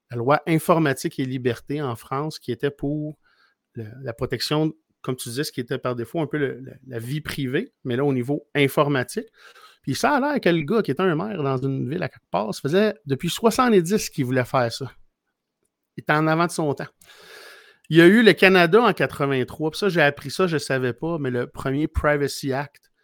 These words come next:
euh, donc le Canada de, de protéger, euh, les données personnelles et confidentielles par rapport au web en quatre-vingt-trois,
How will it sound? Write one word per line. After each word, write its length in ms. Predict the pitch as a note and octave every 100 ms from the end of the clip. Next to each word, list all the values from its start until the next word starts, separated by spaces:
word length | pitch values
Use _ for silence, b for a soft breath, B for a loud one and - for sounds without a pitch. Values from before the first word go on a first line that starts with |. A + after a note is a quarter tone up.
| _ _ _ -
euh, 60 | A#2 C#3+
donc 280 | C#3 B2+ - _ C3
le 160 | B2
Canada 580 | B2+ C#3+ C3 B2 C#3 D#3
de, 220 | C3 B2
de 280 | B2+ C3 - -
protéger, 840 | - D#3 D#3 C#3 B2 A#2 C#3+ G#3+ _ _ _ -
euh, 60 | A2 G#2+ C3
les 180 | A#2
données 540 | A#2+ B2 B2 C3+ D3 D3 _ _ _ -
personnelles 540 | C3 - B2 B2 C#3
et 40 | B2
confidentielles 720 | A#2+ - B2 A2+ - D3+ D3+
par 140 | A#2+
rapport 340 | A2+ - C3 B2+
au 80 |
web 260 | A#2 B2+ D#3+
en 100 | C3
quatre-vingt-trois, 840 | - C3 C#3 C3+ A#2+ - - D#3+